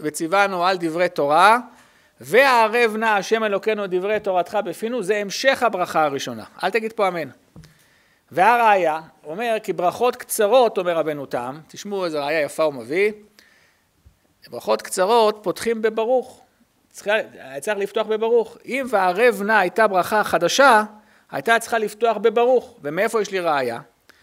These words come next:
יש לי ראיה מההבדלה. הנה בהבדלה אנחנו מברכים ברכה ראשונה הגפן, אחר כך אנחנו מברכים ברכה שנייה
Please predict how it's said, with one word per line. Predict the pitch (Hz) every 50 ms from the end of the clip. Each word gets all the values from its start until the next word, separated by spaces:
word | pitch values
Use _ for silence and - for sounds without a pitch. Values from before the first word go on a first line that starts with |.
| _ _ _ _ -
יש | 190 208 214
לי | 220 226
ראיה | 220 202 170 156 156 160
מההבדלה. | 165 190 208 202 196 190 185 240 240 269 277 269 262 - - _ _ _ _ _ -
הנה | 190 240 262 247 226
בהבדלה | 196 208 202 190 185 208 214 233
אנחנו | 220 208 208 208
מברכים | 190 190 185 - 233 226
ברכה | 196 190 185 190 208 208
ראשונה | 196 190 180 - 190 190 196 190 185 180 175 160 139 - - _ _ _ _ _ _ -
הגפן, | - 151 143 147 143 127 - - 131 127 135 139 - _ -
אחר | - 214 220
כך | 220
אנחנו | 214 202 202
מברכים | 190 180 175 170 202 214 214 190
ברכה | 185 - - 208 202
שנייה | 175 170 185 185 196 196 190 190 185 180 170 156 143